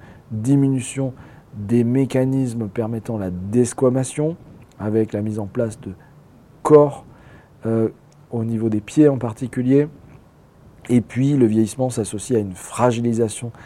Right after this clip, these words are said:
des composants de la membrane extracellulaire, de la matrice extracellulaire, donc une fragilisation ici de la membrane basale.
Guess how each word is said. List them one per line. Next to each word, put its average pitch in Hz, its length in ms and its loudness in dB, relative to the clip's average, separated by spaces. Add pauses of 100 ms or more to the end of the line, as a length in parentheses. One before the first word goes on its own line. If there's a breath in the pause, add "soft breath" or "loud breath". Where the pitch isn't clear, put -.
(400 loud breath)
des 107 320 2
composants 110 560 -6
de 101 100 -4
la 92 100 -4
membrane 110 420 2
extracellulaire, 95 800 -6
de 110 160 0
la 107 100 4
matrice 113 380 -4
extracellulaire, 95 580 -4
donc 101 240 -8
une 98 120 -12
fragilisation 92 760 -8
ici 107 320 -12 (420 loud breath)
de 123 80 0
la 123 140 6
membrane 110 420 0
basale. 95 520 -4